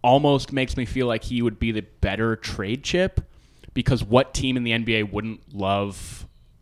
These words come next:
an elite shot blocker who can also step out and hit threes? Like, that skill set is just gonna be so valuable to so many different teams.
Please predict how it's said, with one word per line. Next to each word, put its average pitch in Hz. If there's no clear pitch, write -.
an 113
elite 107
shot -
blocker 135
who 117
can 95
also 101
step 104
out 104
and -
hit 104
threes? 104
Like, -
that 113
skill 113
set 110
is 98
just -
gonna 107
be 98
so 107
valuable 92
to 92
so -
many 92
different 92
teams. 110